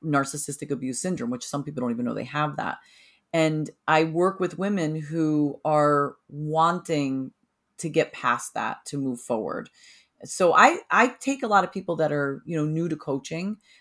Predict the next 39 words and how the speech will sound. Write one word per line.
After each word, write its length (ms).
I 60
take 240
a 40
lot 220
of 160
women 340
who've 360
been 180
in 140
coaching 400
before, 360
but 280
just 320
never 320
dealt 320
with 160
that 220
piece. 180
They 100
might 140
have 100
done 180
business 300
coaching 400
and 80
they 120
might 200
be, 100
ch-, 180
rem-, 420
you 160
know, 200
really 400
successful, 720
but 120
they 80
never 240
got 220
past 680